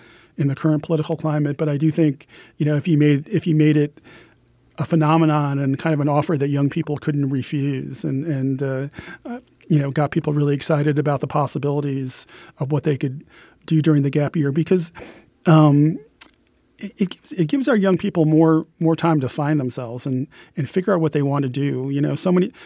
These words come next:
so many people at eighteen, uh, you know, and, and, and their families basically are, are making, are making bad choices, and, and that's, that's resulted in things like the student debt crisis. Um,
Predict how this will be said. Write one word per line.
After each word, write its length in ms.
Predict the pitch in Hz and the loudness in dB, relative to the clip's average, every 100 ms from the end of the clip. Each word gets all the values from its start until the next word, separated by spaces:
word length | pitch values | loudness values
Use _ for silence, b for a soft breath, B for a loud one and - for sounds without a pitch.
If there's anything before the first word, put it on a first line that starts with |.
| B | B
so 180 | - 165 | -2 2
many 140 | 185 | 2
people 540 | 170 190 170 156 147 - - | 2 -2 0 0 -2 -8 -4
at 100 | 147 | -2
eighteen, 760 | 151 151 165 151 143 139 143 _ b b - | -2 0 2 2 2 0 -4 _ b b -4
uh, 300 | 147 143 151 | -2 -2 -4
you 140 | 208 | -2
know, 240 | 175 143 143 | 0 0 -4
and, 260 | 196 151 | -2 -2
and, 160 | 220 190 _ _ | -4 -10 _ _
and 140 | 165 | 0
their 100 | 160 | 2
families 480 | 156 208 226 151 131 | 2 0 2 0 -2
basically 580 | - 143 160 160 143 143 | -2 -4 -4 -4 -2 -2
are, 300 | 151 147 147 B B B | -2 -2 -4 B B B
are 80 | 143 | -2
making, 460 | 147 156 165 151 - | 0 2 2 0 -2
are 100 | 151 | 0
making 320 | 156 151 151 | 0 0 0
bad 260 | 147 147 | 0 0
choices, 560 | 143 160 147 - 147 139 | 0 -2 -2 -6 -8 -6
and, 180 | 139 139 | -6 -2
and 360 | 170 143 147 147 B B | -2 0 -2 -6 B B
that's, 220 | - 160 - | -4 -4 -2
that's 280 | 185 160 | -2 0
resulted 460 | 170 139 156 160 151 | 0 4 2 4 0
in 380 | 143 139 135 135 | 0 0 -2 -4
things 360 | - 135 135 | -4 -2 0
like 180 | 143 135 | -2 -6
the 60 | - | -8
student 360 | - 156 - | -6 -2 -2
debt 160 | - 65 | -2 -6
crisis. 680 | - 80 73 58 - - - B B B - | -6 -6 -6 -8 -10 -12 -18 B B B -2
Um, 680 | 156 147 143 139 139 151 | 0 2 0 -2 -2 -4